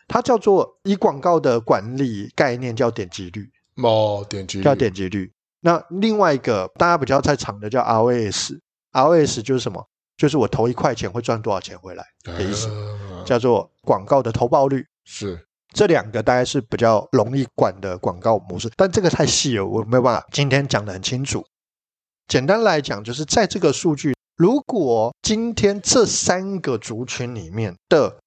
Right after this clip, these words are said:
Speaker 1: 点击率都低于某个数据以下，好，我们好，假设举个例子啊，叫一趴以下好了。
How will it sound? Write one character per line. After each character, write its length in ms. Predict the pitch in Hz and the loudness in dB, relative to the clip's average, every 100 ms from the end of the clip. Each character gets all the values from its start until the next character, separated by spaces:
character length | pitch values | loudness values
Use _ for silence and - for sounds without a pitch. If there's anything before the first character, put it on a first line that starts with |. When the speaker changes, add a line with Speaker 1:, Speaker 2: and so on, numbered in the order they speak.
| _ | _
Speaker 1:
点 220 | 156 113 | 0 2
击 260 | - 107 113 | 0 0 0
率 200 | 135 107 | 0 0
都 200 | - 151 | 2 2
低 280 | - 165 160 | 2 2 4
于 140 | 127 | 2
某 200 | 120 98 | 0 -4
个 120 | 95 | -6
数 180 | - 117 | -8 -8
据 240 | 110 101 87 | -8 -12 -8
以 40 | |
下， 280 | 82 - 95 - _ _ | -2 -2 -2 -10 _ _
好， 160 | 110 | 2
我 60 | 104 | 4
们 200 | 98 98 | 0 -4
好， 160 | 90 | -2
假 160 | 113 95 | 0 0
设 80 | 117 | 0
举 180 | 117 95 | -2 -4
个 80 | |
例 140 | 104 104 | -4 -2
子 60 | |
啊， 80 | 87 | -2
叫 120 | 85 139 | 0 0
一 100 | 131 | 0
趴 260 | - 110 | 0 0
以 80 | 101 | 0
下 200 | 90 104 | 0 0
好 140 | 92 | 0
了。 80 | 147 | -6